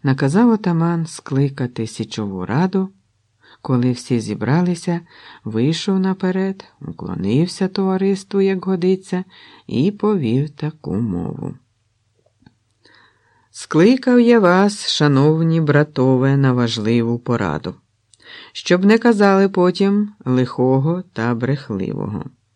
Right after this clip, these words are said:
Гадаю, всі ви вже знаєте про двох полонених яничарів, що ми привезли, і голови ламаєте, що воно й до чого. Історія ця дивна,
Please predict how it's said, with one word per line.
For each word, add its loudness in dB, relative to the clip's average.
Гадаю, 2
всі 2
ви 4
вже 0
знаєте 0
про 2
двох 2
полонених 0
яничарів, 0
що -4
ми -2
привезли, -2
і 4
голови 6
ламаєте, 0
що -4
воно -2
й -4
до -4
чого. -8
Історія 0
ця -8
дивна, 2